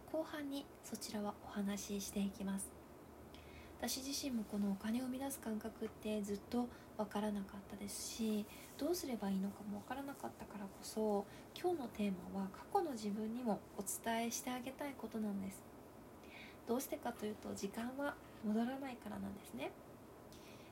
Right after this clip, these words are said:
二十代前半でこれを知っているのと、今の三十代の私、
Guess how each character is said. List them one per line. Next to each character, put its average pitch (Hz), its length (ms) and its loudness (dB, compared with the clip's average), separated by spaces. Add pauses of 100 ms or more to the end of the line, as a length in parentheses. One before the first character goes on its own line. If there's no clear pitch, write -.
(140)
二 208 60 4
十 240 180 6
代 226 180 4
前 208 220 6
半 214 180 0
で 214 100 0
こ - 140 -4
れ 208 100 2
を 208 80 2
知 - 120 -4
っ - 40 -6
て - 120 -8
い 254 80 -4
る 277 100 -4
の 277 220 -6
と、 277 340 6 (300)
今 202 160 6
の 190 100 2
三 208 260 2
十 208 200 0
代 214 160 0
の 196 100 2
私、 - 380 -8